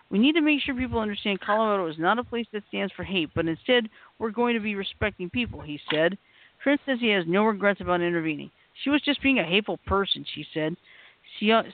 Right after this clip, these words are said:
said she hopes the video will inspire others to act when they see similar situations. "Speak up. Don't sit there and let it happen. It's not okay," she said. Levine,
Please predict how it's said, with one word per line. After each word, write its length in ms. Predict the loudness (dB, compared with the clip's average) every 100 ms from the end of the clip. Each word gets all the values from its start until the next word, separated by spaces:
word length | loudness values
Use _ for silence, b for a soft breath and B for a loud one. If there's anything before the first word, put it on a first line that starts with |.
| 0
said 220 | 0 2
she 80 | 2
hopes 240 | 2 0
the 60 | -4
video 240 | -4 -2
will 100 | -2 -4
inspire 360 | -2 0 0
others 260 | 0 -4 -4
to 160 | -4
act 200 | -2 -4
when 100 | -6
they 80 | -6
see 180 | -6 -10 -6
similar 260 | -2 -2 -2
situations. 720 | -4 -4 -2 0 -2 -4 -14 -20 _ _ B B B -20 -14
"Speak 340 | 0 2 4
up. 280 | 4 4 2
Don't 200 | -4 -6 -6
sit 160 | -8
there 140 | -6 -6
and 120 | -2
let 140 | -2
it 80 | -2
happen. 340 | -2 -2 -2 -10
It's 140 | -8
not 160 | -2 -2
okay," 340 | -2 -4 -6
she 180 | -8 -14 -8
said. 240 | -6 -6 -8 _ B B B -6
Levine, 840 | 0 2 4 4 6 4 4 0